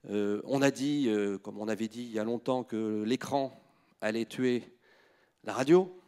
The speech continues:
Et puis au fond, dix ans après, euh,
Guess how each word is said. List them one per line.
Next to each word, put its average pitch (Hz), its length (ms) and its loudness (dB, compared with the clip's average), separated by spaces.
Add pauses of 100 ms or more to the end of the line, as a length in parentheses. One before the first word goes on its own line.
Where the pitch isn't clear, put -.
(1700)
Et 175 100 8
puis - 160 0
au 180 60 8
fond, 208 240 2
dix 143 220 -2
ans 131 80 2
après, 165 440 0
euh, 110 460 0